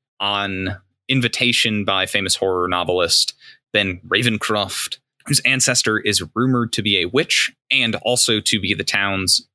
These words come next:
uh, the town and the movie's titular ghost. It's a, a fun, spooky romp, um, with impeccable vibes.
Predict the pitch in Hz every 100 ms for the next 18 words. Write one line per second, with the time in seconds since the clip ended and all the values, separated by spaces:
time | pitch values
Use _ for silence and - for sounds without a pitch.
0 | - 95 90 - 78 104 - 151 139 117
1 | 107 104 104 101 - 113 - 92 82 117
2 | 120 - - - _ _ 104 - 95 92
3 | 92 - 95 85 - 113 117 113 107 127
4 | _ - - - - 117 123 117 98 92
5 | 92 90 - _ _ _ _ _ _ 95
6 | 85 82 87 85 - _ - 104 95 -
7 | 135 - 104 87 78 - - - - -
8 | -